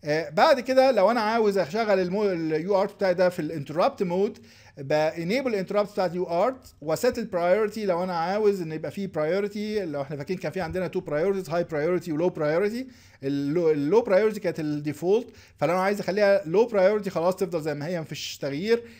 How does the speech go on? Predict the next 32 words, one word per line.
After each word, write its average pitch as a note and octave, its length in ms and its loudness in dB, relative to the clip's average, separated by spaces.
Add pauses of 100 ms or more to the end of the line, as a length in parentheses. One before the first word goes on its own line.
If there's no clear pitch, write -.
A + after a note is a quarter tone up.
(160)
إنما F3+ 180 2
لو G3 80 6
عايز G3+ 180 2
أخليها F#3+ 580 0
high G#3+ 40 -6
priority G3 480 0
ممكن F#3+ 340 -4
أخليها E3 500 -2
هنا F3 300 -2
أسيت E3+ 220 -4
ال D3+ 60 -8
priority D3 300 -2
تبقى C#3+ 200 -6
مختلفة. A#2+ 500 -10 (300)
وطبعًا F#3+ 220 4
في F#3+ 80 -4
الآخر G3 280 0
لازم G3+ 420 2
أ F3 40 -2
enable F3+ 380 0
ال D#3+ 280 0
global F3 420 2
interrupts E3+ 320 -2
بالنسبة E3 360 -2
لل، D#3+ 380 0
ال C#3 840 0
interrupts D#3 380 -4
بتاعتي G3 320 0
عشان F3+ 260 0
تبقى D#3+ 200 -4
كلها E3 340 -2
شغالة D#3+ 500 -2